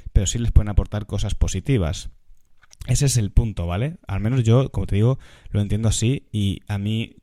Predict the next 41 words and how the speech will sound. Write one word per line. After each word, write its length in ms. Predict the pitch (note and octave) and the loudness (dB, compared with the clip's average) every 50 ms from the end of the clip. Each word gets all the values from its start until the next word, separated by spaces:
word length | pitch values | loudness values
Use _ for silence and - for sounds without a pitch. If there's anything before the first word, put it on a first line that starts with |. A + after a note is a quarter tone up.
| - | -20
genero 380 | - - - G#2 G#2 G#2+ A2 G#2 | -18 -12 -8 -6 -2 -2 -2 -2
ventas 600 | - - - A2 A2+ A2 A2+ G#2 G2+ - - - _ _ _ | 0 -2 -2 -2 -2 -4 -4 -4 -4 -6 -8 -10 _ _ _
todas 240 | - A#2+ A#2+ A#2+ A2 | 2 4 4 4 4
las 120 | G2+ F#2+ - | 2 -2 -4
semanas. 580 | - F#2 F#2 F#2+ G#2 A#2 C#3 D#3 D#3 - - - _ _ - - - - - | -4 -6 -4 -4 -2 -2 -2 -4 -6 -8 -14 -18 _ _ -20 -20 -20 -10 -6
Bueno, 160 | A2 A2 G2 | -4 -2 0
ya 100 | F2+ F#2+ | 0 2
digo 180 | G2 G2+ G#2+ G#2+ | 2 2 2 2
que 260 | - F#2+ F2 E2 D2+ | 0 -4 -4 -4 -4
yo 160 | - G2+ F#2 | -4 -4 -4
tengo 180 | - - G2 F#2+ | -2 -2 0 0
varios 160 | F#2+ F#2+ F#2 | 0 0 0
negocios 240 | F#2+ F#2+ F#2 - G2+ | 0 -2 -2 -2 -4
de 60 | G2 | -6
formación 480 | - - F#2+ F#2 F2+ - G#2 G#2 G2+ | -4 -4 -6 -6 -2 -2 -2 -2 -2
y 20 | G2 | -4
me, 180 | F#2 F#2 F#2 - | -4 -4 -4 -4
y 100 | - G2+ | -4 -4
me 100 | F#2+ F#2 | -2 0
va 140 | F#2 F#2 G2 | 0 0 2
bien, 280 | G2 G2+ G#2+ A#2+ D3 - - - _ _ _ _ _ _ - - _ - | 2 2 0 -2 -4 -8 -18 -20 _ _ _ _ _ _ -20 -20 _ -6
sin, 400 | - - - - A2 G#2 G2 - | -2 2 2 2 2 2 -2 -2
sin 360 | - - - A2 G2+ G2 F#2+ | 0 0 0 0 0 -2 -2
hacer 240 | F#2+ F#2+ G#2 G#2 A#2 | -2 -2 -2 -2 -4
promesas, 920 | - _ - - G#2+ G2+ G2 G2+ A2+ C3 - - A2+ G2+ G2+ G2 - - - - | -4 _ 0 2 2 2 2 0 0 0 2 2 2 0 0 -2 -4 -8 -8 -6
eh, 240 | G2 G2+ F#2+ F#2+ F#2+ F#2+ | -4 -2 0 0 0 0
súper 320 | - - G#2+ G#2 G#2 F#2+ | 0 0 2 2 2 2
elevadas, 640 | F#2 F#2 F#2 F#2+ G2+ G#2 G#2+ A2+ A2+ A#2 A#2+ A#2 | 0 -6 -6 -4 -2 0 0 0 0 0 0 -2
ni 280 | A#2 G2+ G2 G2 F#2+ D#2 A1+ D#2+ | -2 -2 -2 -2 -2 -4 -4 -4
nunca 320 | E2+ G#2 G#2+ G#2+ G#2 A2+ | -4 -4 -4 -2 -2 0
le 60 | G#2+ | 0
he 20 | G#2 | 0
dicho 200 | G#2 - A2+ G2+ | 0 0 -2 -2
a 40 | |
nadie, 180 | F#2+ F#2+ F#2+ F#2+ | -2 -2 -4 -4
"Mi 100 | F#2+ F#2+ | -4 -4
curso 240 | - G#2+ G2+ A#2+ A#2+ | -2 -2 -2 -2 -2
te 80 | A#2 | -2
va 80 | G2+ G2 | -4 -4
a 40 | G2 | -4
curar, 460 | - - G2+ G2 G#2 G#2 G#2+ A#2+ - | -4 -4 -4 -2 -2 -2 -4 -4 -8